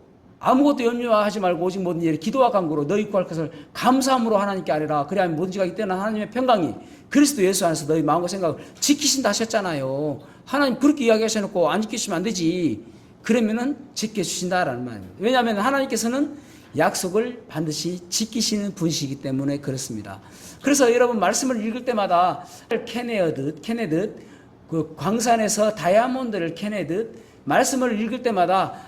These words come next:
하나님께서 나에게 주시는 약속을 캐내야 된다는 것이죠. 그 붙들고 기도하는 것입니다. 그러면은 하나님께서 그 기도에 응답해 주시는 거예요.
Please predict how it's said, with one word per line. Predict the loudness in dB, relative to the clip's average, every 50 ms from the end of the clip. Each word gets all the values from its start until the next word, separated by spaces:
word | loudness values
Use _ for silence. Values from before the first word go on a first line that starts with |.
| -10
하나님께서 | -4 0 2 2 4 4 2 2 0 0 0 0
나에게 | 2 2 2 2 2 2 0 0
주시는 | -2 -4 -4 -2 -2 -2 -2 -2 0
약속을 | 0 -2 -2 -2 0 0 2 2 2 0 0 -2 -4 -8 -14 -20 -20 -20 -20 -14 -4
캐내야 | 2 2 4 4 4 2 2 2 0
된다는 | -4 -6 -8 -10
것이죠. | -12 -14 -18 -20 -20 -20 -20 -20 -20 -20 -20 -20 -16
그 | -6 -2 -2 -2
붙들고 | -2 -2 -4 -2 0 0 0 0 -2
기도하는 | -2 0 2 2 2 2
것입니다. | 0 -4 -4 -4 -4 -4 -4 -4 -4 -6 -8 -10 -6
그러면은 | -4 -4 -2 -2 -2 -4 -4
하나님께서 | -4 -4 -4 -6 -6 -6 -4 -2 0 -2 -2 -2 -8 -16 -20 -20 -20 -10
그 | -4 -2 -2 0
기도에 | 0 -2 -2 0 0 0 0
응답해 | 0 0 0 -2 0 -2 -4 -4 -4 -6
주시는 | -6 -6 -8 -6 -6 -6 -6 -6
거예요. | -8 -10 -12 -14